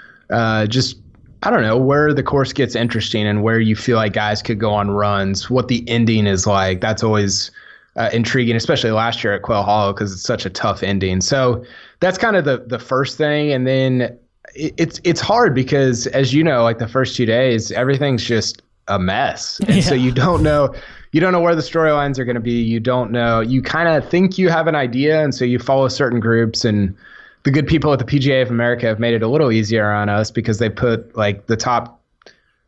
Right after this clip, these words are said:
Speaker 1: ten players in the world somehow into, like, the same group. All of them, I think, are playing in the same group on Thursday and Friday. Um, so I'll, I'll be following, you know, those guys around. But I mean, the primary thing for me is, you know, traveling to these events is, like,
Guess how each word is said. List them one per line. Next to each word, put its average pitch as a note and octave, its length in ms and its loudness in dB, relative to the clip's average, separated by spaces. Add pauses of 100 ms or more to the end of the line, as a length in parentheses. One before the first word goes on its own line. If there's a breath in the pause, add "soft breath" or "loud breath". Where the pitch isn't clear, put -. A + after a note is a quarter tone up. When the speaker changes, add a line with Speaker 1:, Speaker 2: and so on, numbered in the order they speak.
(140 soft breath)
Speaker 1:
ten C3 180 0
players B2 420 0
in A#2 140 0
the A2 80 0
world A#2 300 0
somehow A2+ 400 0
into, G#2 180 0
like, G2 240 -2
the G#2+ 80 -2
same A2 280 -2
group. G#2 460 0
All A#2 220 4
of G#2+ 80 -2
them, G#2 440 -2
I A2 100 -2
think, A2 200 -2
are G#2+ 100 0
playing G#2+ 300 -2
in G2+ 120 0
the G2 60 -2
same G2+ 220 -2
group G2+ 380 0
on G2 160 -2
Thursday G2+ 380 0
and F#2+ 120 -2
Friday. G2 460 -2 (500 soft breath)
Um, A#2 840 0
so - 220 -2
I'll, C3 260 2
I'll C3 140 0
be D3 100 2
following, B2 800 0 (240)
you A2+ 100 -4
know, G2+ 120 -2
those A2+ 240 0
guys G#2 280 -2
around. G2+ 420 0
But G#2+ 340 0 (480 loud breath)
I G3 80 0
mean, G3+ 220 0
the D#3+ 100 2
primary A3+ 400 2
thing G#3 180 -2
for D3+ 120 0
me B2+ 180 0
is, C#3+ 160 2
you C3+ 100 4
know, C3+ 140 2
traveling C3+ 440 0
to B2 100 -2
these A#2+ 160 -2
events G#2+ 400 -2
is, A2 140 0
like, G2+ 460 0